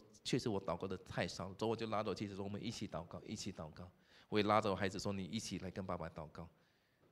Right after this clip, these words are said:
我们真的，我真的祷告的太少了。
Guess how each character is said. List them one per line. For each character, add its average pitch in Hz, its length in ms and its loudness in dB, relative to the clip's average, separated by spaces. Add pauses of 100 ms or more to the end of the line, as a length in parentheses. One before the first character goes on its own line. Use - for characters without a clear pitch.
(240)
我 110 80 -4
们 98 240 0
真 101 240 4
的， 85 240 0 (460)
我 101 120 0
真 101 240 0
的 90 80 0
祷 87 160 -2
告 92 80 -6
的 90 120 -4
太 90 160 -6
少 76 260 -6
了。 90 140 -14